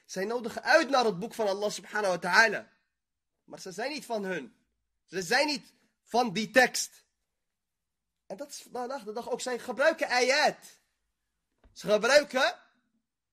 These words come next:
ayat. Maar ze kijken niet naar andere ayat. Ze gebruiken alleen één ayah. En zij weten niet dat deze ayah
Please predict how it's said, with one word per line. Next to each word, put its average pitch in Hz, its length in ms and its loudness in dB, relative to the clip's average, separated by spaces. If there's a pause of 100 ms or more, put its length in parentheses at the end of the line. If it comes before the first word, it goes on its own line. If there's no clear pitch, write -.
(100)
ayat. 233 600 2 (120)
Maar 180 140 -8
ze 202 120 -10
kijken 240 320 -4
niet 247 120 -10
naar 240 140 -4
andere 214 280 -2
ayat. 208 340 -2
Ze 185 100 -14
gebruiken 214 360 -4
alleen 226 160 -2
één 233 200 2
ayah. 233 380 6 (580)
En 175 100 -6
zij 214 140 -2
weten 226 240 -4
niet 269 380 -2 (560)
dat 143 160 -16
deze 185 260 -6
ayah 214 420 2